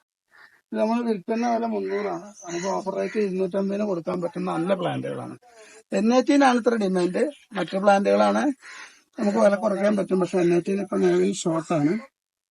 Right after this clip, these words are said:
അതുകൊണ്ട് നമ്മൾ ഇരുന്നൂറ്റമ്പത് രൂപയ്ക്കാണ് ഇത്രയും പ്ലാന്റുകൾ വിൽക്കാൻ ഉദ്ദേശിച്ചത്. ഇത് പർപ്പിൾ മട്ടാവ.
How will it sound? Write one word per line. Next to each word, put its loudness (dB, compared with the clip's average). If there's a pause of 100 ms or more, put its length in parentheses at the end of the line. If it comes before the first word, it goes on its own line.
(160)
അതുകൊണ്ട് 4
നമ്മൾ 0
ഇരുന്നൂറ്റമ്പത് 4
രൂപയ്ക്കാണ് 0
ഇത്രയും -4
പ്ലാന്റുകൾ -2
വിൽക്കാൻ -10
ഉദ്ദേശിച്ചത്. -20
ഇത് -10
പർപ്പിൾ -8
മട്ടാവ. -10